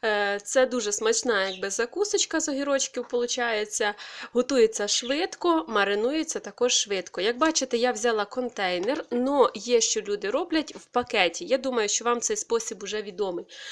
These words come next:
Значить, я порізала на такі от невеличкі шматочки, мені так подобається. І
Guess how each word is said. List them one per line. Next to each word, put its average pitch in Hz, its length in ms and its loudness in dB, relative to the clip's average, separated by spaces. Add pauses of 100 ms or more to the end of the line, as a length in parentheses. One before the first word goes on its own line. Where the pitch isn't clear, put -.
(140)
Значить, 240 500 4
я 330 140 4
порізала 269 500 2
на 220 120 2
такі 247 240 -4
от 208 180 0
невеличкі 226 560 0
шматочки, 240 640 -4
мені 247 200 -2
так 254 200 -8
подобається. 254 760 0 (420)
І 392 240 4